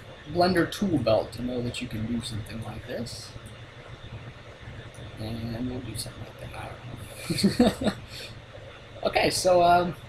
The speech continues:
that's, I mean, that's pretty much it for that. Let me go ahead and close that out.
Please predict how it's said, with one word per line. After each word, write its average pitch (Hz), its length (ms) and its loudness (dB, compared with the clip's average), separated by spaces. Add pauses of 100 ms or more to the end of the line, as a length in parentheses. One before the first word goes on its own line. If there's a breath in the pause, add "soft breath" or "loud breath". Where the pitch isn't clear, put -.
(480)
that's, - 460 2 (180)
I - 60 -8
mean, 131 180 0
that's - 160 -4
pretty 165 260 0
much 139 220 -2
it 208 220 -6
for 127 80 -6
that. 113 260 -4 (320)
Let 170 100 -8
me 180 100 -6
go 170 160 0
ahead 165 200 -2
and 120 260 0
close 165 280 -4
that - 120 -8
out. - 280 -10